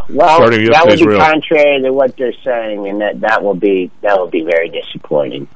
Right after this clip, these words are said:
Speaker 2: But, uh, just, uh, to end it, uh, we didn't get to speak last week after the, uh,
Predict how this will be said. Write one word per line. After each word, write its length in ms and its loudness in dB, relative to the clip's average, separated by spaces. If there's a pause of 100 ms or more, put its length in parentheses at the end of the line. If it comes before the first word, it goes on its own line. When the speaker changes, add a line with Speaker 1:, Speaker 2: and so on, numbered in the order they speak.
(120)
Speaker 2:
But, 300 6
uh, 240 4 (160)
just, 280 4
uh, 160 6
to 280 0
end 160 2
it, 220 -2
uh, 340 2 (380)
we 140 -4
didn't 180 -2
get 140 -2
to 160 -6
speak 300 -2
last 440 2
week 300 0
after 340 0
the, 380 2
uh, 180 2